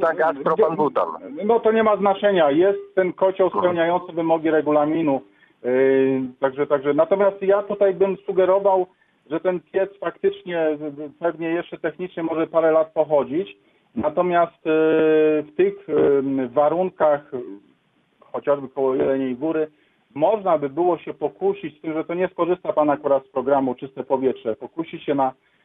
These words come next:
Speaker 2: taką pompę ciepła i wtedy to, ten kocioł gazowy traktować jako, e, źródło alternatywne w przypadku,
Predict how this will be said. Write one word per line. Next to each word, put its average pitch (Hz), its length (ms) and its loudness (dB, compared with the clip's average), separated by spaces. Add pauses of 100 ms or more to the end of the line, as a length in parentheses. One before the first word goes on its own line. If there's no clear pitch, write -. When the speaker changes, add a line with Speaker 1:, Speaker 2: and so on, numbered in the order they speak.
(180)
Speaker 2:
taką 160 300 -2
pompę 160 400 0
ciepła 165 540 0
i 143 80 -10
wtedy 165 320 -2
to, 147 360 0
ten 135 140 0
kocioł 170 360 -4
gazowy 147 420 0
traktować 160 580 0
jako, 151 380 2 (420)
e, 127 540 2
źródło 170 540 0
alternatywne 170 840 0
w 185 40 -20
przypadku, - 540 -6